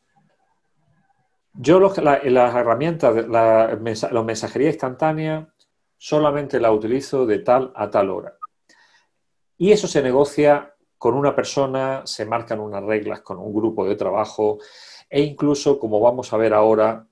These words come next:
podemos tener estrategias de gestión de uno de los cronófagos principales que tenemos ahora mismo, que es la comunicación instantánea.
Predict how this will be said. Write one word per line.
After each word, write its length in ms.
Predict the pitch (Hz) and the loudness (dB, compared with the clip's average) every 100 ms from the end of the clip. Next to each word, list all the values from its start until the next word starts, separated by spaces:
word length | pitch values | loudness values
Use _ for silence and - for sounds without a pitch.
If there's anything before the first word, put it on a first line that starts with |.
| _ | _
podemos 360 | 110 113 113 | -2 0 -6
tener 300 | - 110 110 113 | -8 -6 -2 -4
estrategias 640 | - 107 107 110 120 107 | -2 -2 -2 -6 -4 -4
de 100 | 104 | -6
gestión 520 | - 104 - 113 113 | -10 -16 -2 0 0
de 120 | 104 | 0
uno 180 | 104 120 | -2 0
de 60 | 110 | -2
los 140 | 104 | -2
cronófagos 680 | - 101 98 - 101 101 95 | -8 -12 -12 -6 -4 -4 -6
principales 640 | - 117 110 - 107 107 | -12 -10 -10 -2 -2 -2
que 100 | 104 | -8
tenemos 260 | - 98 95 | -12 -14 -12
ahora 140 | 95 | -12
mismo, 280 | 98 101 101 | -12 -14 -16
que 200 | - 110 | -4 -4
es 220 | 113 - | -4 -12
la 180 | 104 95 | -10 -10
comunicación 680 | 98 95 95 92 - 101 101 _ | -10 -16 -16 -18 -14 -14 -14 _
instantánea. 640 | 104 - 90 85 - _ | -20 -20 -20 _ -20 _